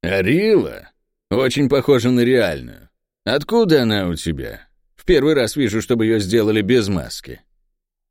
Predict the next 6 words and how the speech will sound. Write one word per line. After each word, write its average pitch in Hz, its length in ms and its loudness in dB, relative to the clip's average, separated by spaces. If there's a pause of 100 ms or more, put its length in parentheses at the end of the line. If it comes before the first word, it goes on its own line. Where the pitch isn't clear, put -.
"Он 85 340 0
не 85 140 0
знает", 82 840 -4 (280)
внезапно 82 580 0
поняла 78 300 -2
Бланка, 78 500 -2